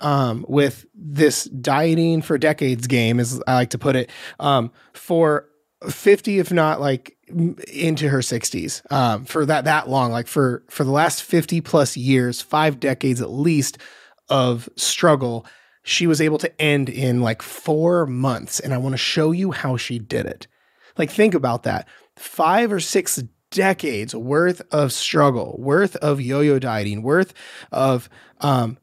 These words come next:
just failure and weight gain, all of the stuff. And because of the dieting from the inside out methodology that I teach you, because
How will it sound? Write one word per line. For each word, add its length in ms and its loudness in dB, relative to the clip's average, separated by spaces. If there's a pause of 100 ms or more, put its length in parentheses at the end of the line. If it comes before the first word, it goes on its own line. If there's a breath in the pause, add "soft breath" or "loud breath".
(140)
just 320 0
failure 540 2
and 160 -6
weight 240 2
gain, 400 0
all 260 2
of 120 0
the 80 -6
stuff. 560 0 (360 soft breath)
And 480 0 (320)
because 460 0
of 260 0
the 200 -4
dieting 420 2
from 160 -2
the 80 2
inside 380 2
out 320 0
methodology 640 2
that 120 -2
I 120 0
teach 420 0
you, 160 -6
because 520 0